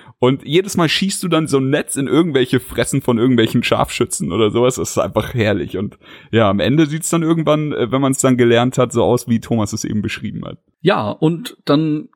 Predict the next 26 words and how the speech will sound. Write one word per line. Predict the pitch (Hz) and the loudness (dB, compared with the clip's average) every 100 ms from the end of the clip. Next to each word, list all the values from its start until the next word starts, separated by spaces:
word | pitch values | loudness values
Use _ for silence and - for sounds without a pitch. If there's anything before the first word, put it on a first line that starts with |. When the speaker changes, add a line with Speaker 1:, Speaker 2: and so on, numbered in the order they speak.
| - | -6
Speaker 2:
kommen | - 143 | 0 2
neue | 135 127 | 4 2
Gegner | 120 143 156 135 | 2 -2 0 -2
und | 127 | 0
man | 120 | -4
kriegt | - 117 | -4 -6
erstmal | 123 113 98 | -6 -6 -6
wieder | 104 | -8
auf | - | -10
die | 117 | -16
Fresse. | - 113 110 - - | -12 -10 -10 -12 -6
Aber | - 180 | 0 2
das | 233 208 | 2 0
ist | - | 0
eine | 147 | 0
andere | 147 113 | 0 -2
Geschichte. | 240 - 127 - 190 | -2 -2 -2 -2 -2
<laughs> | - - - - - - 254 - 320 254 - - 330 - | -4 -10 -6 -4 -4 0 0 0 -2 -2 -10 -10 -10 -4
Speaker 1:
Ich | 151 | 0
weiß | 156 170 | 2 2
Speaker 2:
Nee, | 170 | 2
Speaker 1:
gar | 202 | 2
nicht, | 131 | 2
Speaker 2:
aber | 190 | 0
Speaker 1:
ob | - | 2
ihr, | 180 190 | 2 2